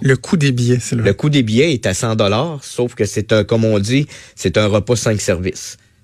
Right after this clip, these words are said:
Speaker 2: qui va être fait par, par plusieurs grands chefs que j'ai nommés. Euh, on va avoir aussi, euh,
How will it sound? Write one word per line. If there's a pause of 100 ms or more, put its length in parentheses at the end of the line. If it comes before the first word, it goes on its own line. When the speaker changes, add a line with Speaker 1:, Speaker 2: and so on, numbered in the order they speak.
(260)
Speaker 2:
qui
va
être
fait
par, (320)
par
plusieurs
grands
chefs
que
j'ai
nommés. (640)
Euh, (180)
on
va
avoir
aussi,
euh,